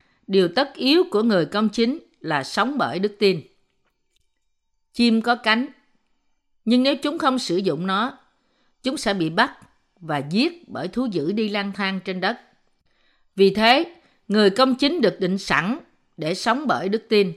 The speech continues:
Đức Chúa Trời đã quyết định người công chính sống bởi đức tin. Nếu họ thất bại trong việc sống bởi đức tin, linh hồn họ sẽ chết. Đời sống của Cơ Đốc nhân và con đường lẽ thật bắt đầu bởi đức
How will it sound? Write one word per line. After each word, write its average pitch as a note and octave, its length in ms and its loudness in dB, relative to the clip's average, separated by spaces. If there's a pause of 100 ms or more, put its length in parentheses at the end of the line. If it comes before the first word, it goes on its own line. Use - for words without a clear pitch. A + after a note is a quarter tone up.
(800)
Đức C4 180 -2
Chúa F4+ 120 4
Trời G3 200 8
đã F3 120 4 (100)
quyết F4+ 200 0
định F#3 300 2
người F3 180 2
công A3+ 260 0
chính C4 440 -4 (220)
sống D4 380 -2
bởi D#3 180 0
đức A3+ 200 -6
tin. G#3 280 2 (560)
Nếu D4 200 2
họ G3+ 120 4
thất A3 300 -4
bại D#3 260 0
trong A#3 340 -2
việc D#3+ 240 -6
sống C4 300 -2
bởi E3 160 0
đức A3+ 180 -4
tin, G#3 260 0 (420)
linh A#3 200 2
hồn E3+ 260 0
họ D3 280 -6
sẽ C3 200 -10
chết. F#3+ 380 -4 (1600)
Đời G3+ 220 4
sống B3+ 280 -2
của D4+ 100 -2
Cơ B3+ 160 0
Đốc C#4 140 0
nhân B3 340 2 (360)
và D#3+ 160 -4
con B3+ 300 0
đường F3 220 2
lẽ C#3+ 140 -6
thật C#3+ 320 -6
bắt - 180 -6
đầu F3 220 -2
bởi C3 240 -8
đức A3 140 -4